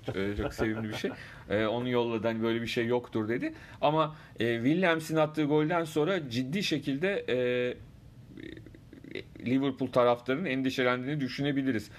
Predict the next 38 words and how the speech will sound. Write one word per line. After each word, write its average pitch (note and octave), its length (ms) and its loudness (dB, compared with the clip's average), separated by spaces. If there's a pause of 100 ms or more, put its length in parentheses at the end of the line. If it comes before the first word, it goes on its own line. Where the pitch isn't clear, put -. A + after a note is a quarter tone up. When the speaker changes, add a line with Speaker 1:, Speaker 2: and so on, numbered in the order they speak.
(120)
Speaker 1:
Ha, C3+ 120 6
şu F3+ 220 2
var, C3+ 180 8
şöyle C#3 320 2
şanslıydılar. B2+ 600 0
Hani C3+ 180 0 (320)
Rafa C3 280 4
Benitez D#3 440 2
takımı C3+ 320 0
olsaydı E3 480 0
belki D3 300 2
de E3+ 260 2
bir C3 140 -2
daha C#3+ 160 6
gol C3+ 240 2
<laughs> - 60 -4
yemeyebilirlerdi, D3+ 840 2
onu A#2+ 140 0
bilemiyorum. A2 600 0 (640)
Ama, D#3+ 460 2
e, G#2+ 60 2 (480)
Speaker 2:
Ya B2 80 -2
bir C#3 60 -4
sakatlık F#3 480 0
Liverpool'un E3 600 0 (100)
işini D3+ 280 -2
kolaylaştırdı C#3+ 560 0
diyebilir D#3 320 -2
miyiz? B2+ 340 -2
Yani A#2 260 -2
o C3+ 140 -2
gün D3+ 200 0 (440)
Firmino'yu E3 520 0
biraz D#3+ 200 4
Speaker 1:
Ee, C#3 100 8
Speaker 2:
dinlendirmek D#3 460 4
istiyordu A#2+ 360 -2
Klopp B2+ 320 -2